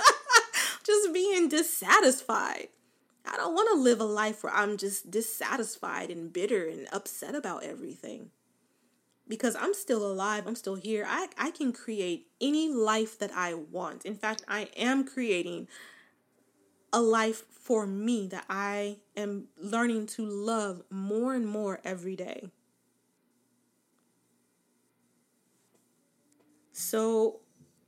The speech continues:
don't, don't worry about what other people are doing, okay? Um, some people, and, and actually, I will say this, yes, some people do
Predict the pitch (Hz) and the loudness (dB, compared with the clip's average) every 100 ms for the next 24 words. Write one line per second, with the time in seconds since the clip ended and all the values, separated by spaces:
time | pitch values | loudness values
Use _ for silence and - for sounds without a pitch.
0 | _ _ 190 - 240 302 320 - _ _ | _ _ -12 0 2 2 0 -8 _ _
1 | _ 127 175 185 240 320 226 220 254 285 | _ -18 -4 2 2 2 -2 0 2 2
2 | 277 226 202 202 - 190 202 - 214 202 | 0 0 0 0 -2 0 0 -2 -8 -8
3 | 175 180 156 165 160 170 - - _ - | -6 -6 -10 -10 -10 -12 -14 -20 _ -20
4 | - 180 - 208 208 220 - _ _ _ | -16 -16 -8 -6 -4 -8 -12 _ _ _
5 | _ _ _ _ - 202 196 190 196 - | _ _ _ _ -6 -2 -2 -2 -6 -8
6 | - - - _ _ _ _ _ _ _ | -16 -20 -20 _ _ _ _ _ _ _
7 | - - 311 403 403 381 - 370 339 359 | -4 0 6 8 8 6 4 -2 -2 -4
8 | 330 453 - 453 392 - - 339 349 359 | 0 0 0 0 0 -2 0 4 4 2
9 | - 330 359 294 - - - - 220 330 | 2 0 2 0 -2 -14 -20 -10 -2 2
10 | 381 226 - - - 262 262 302 359 277 | 2 0 -4 -8 -2 0 2 0 0 4
11 | 349 466 | 8 8